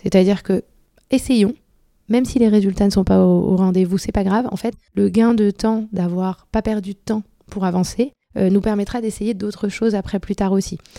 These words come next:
Donc voilà, donc moi je vais avoir tendance à un petit peu, euh, essayer de, de, d'aller vite, parce qu'au final, euh, aller vite permet d'arbitrer un peu moins aussi. Mais je pense que l'essentiel, c'est quand même d'avoir, euh, de base une roadmap, euh, de définir quels sont ses piliers, quels sont les éléments sur lesquels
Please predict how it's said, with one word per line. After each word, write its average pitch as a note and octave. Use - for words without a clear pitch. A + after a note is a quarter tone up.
Donc -
voilà, E3+
donc -
moi G#3
je A3
vais G3+
avoir F3+
tendance G#3
à F3+
un F#3
petit -
peu, G#3+
euh, F3+
essayer G3+
de, F3
de, E3
d'aller F3+
vite, F3
parce F3
qu'au G3+
final, G#3
euh, F3+
aller F#3
vite A3
permet G3
d'arbitrer G3+
un A3+
peu A3
moins A3+
aussi. A#3
Mais F#3
je -
pense G3
que G#3
l'essentiel, F#3
c'est F#3+
quand F#3
même F#3+
d'avoir, F3+
euh, F3
de F3+
base F#3
une E3
roadmap, E3+
euh, E3+
de F3
définir F3+
quels F3+
sont F3+
ses -
piliers, E3
quels E3+
sont F#3
les E3+
éléments F3
sur -
lesquels F3